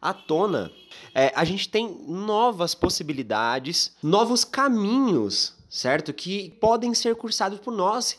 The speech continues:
que são totalmente novos pros nossos pais e podem assustar,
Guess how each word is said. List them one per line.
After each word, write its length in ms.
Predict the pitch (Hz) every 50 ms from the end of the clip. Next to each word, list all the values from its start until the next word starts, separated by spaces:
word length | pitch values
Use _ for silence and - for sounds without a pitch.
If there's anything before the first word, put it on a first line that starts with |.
| - -
que 100 | - -
são 200 | 320 - 339 349
totalmente 460 | 330 302 302 330 302 320 302 - -
novos 440 | 359 330 269 220 233 262 240 214 185
pros 160 | - 160 151
nossos 240 | 147 131 127 139 131
pais 320 | - - 120 120 139 151 196
e 40 |
podem 300 | 196 - 233 233 220 240
assustar, 680 | 247 247 - 302 311 - - 175 139 151 156 - -